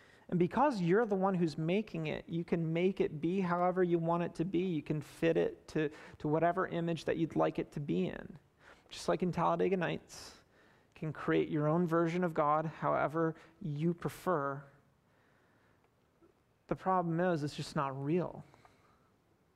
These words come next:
Doesn't speak, doesn't hear, doesn't see. And most importantly, your invented and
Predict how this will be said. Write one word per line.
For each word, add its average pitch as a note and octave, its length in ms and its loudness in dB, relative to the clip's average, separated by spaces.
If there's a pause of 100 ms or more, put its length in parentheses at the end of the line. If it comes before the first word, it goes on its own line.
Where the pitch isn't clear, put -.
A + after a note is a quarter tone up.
(960)
Doesn't D#3+ 320 0
speak, D3 460 -4 (1160)
doesn't D#3 380 -4
hear, C#3+ 400 0
doesn't D3 340 -2
see. C#3 540 -4 (1900)
And F3 100 -2
most F3+ 240 0
importantly, D3+ 920 -2
your F3+ 720 2 (640)
invented E3+ 1200 0
and E3+ 200 -4